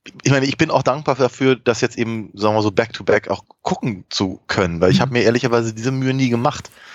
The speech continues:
Speaker 1: Halt irgendwie in, in, in, in regelmäßigen Abständen halt mal gesagt, ach, jetzt mal der Lester Cut, ach, jetzt mal der Donner Cut.
Speaker 2: Mhm.
Speaker 1: Aber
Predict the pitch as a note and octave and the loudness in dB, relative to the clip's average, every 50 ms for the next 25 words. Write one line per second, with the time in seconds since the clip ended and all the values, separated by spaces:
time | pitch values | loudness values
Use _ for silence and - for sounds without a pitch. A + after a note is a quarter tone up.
0 | - - - _ _ _ - - - G#2+ - - G#2+ G2 A#2 A#2 A2+ A#2 B2 - | -20 -20 -20 _ _ _ -2 0 0 0 0 -4 -8 -2 2 4 4 4 4 4
1 | G#2 A#2 B2+ B2+ - C3 B2+ B2+ B2 B2 A#2+ A#2+ A#2+ A#2+ B2 C3 B2 A#2 A#2 C#3 | 4 2 2 2 2 2 4 4 4 4 4 4 2 2 2 2 4 4 4 4
2 | D3+ D3+ C#3+ C3+ C3+ - C3+ B2+ - - C3+ - - - C3 B2 A#2+ A#2+ B2 A#2+ | 4 2 2 2 2 0 0 0 0 0 -2 -2 -2 -2 -2 -2 -2 -2 -2 0
3 | A#2+ A#2 A2+ A2+ - G#2+ A2 A2 - - - - - - - - - - - A2+ | 0 0 0 0 -2 -2 -6 -6 -12 -14 -20 -20 -20 -20 -20 -20 -10 -4 -4 -4
4 | - - A#2+ A2 A2+ G#2+ G#2+ A#2+ - - A#2+ G#2 - - D#2 - _ D3 C3+ - | 0 0 0 2 4 4 2 2 2 0 -4 -4 -2 -6 -6 -2 _ 0 0 0
5 | - A2+ A2 A2 - - A2+ A2 G2+ G2+ F#2+ - _ - A#2+ C3 B2 F#2+ F#2 - | 0 0 -2 -2 -2 -2 -4 0 0 0 -4 -4 _ -2 0 2 2 0 0 -2
6 | - D#2 - _ _ _ _ _ _ - B2+ B2 A2+ G#2+ A2+ A#2+ - _ _ _ | -6 -6 -6 _ _ _ _ _ _ 0 2 2 2 0 -2 -6 -12 _ _ _
7 | - A2+ A2 A2 | 0 2 2 2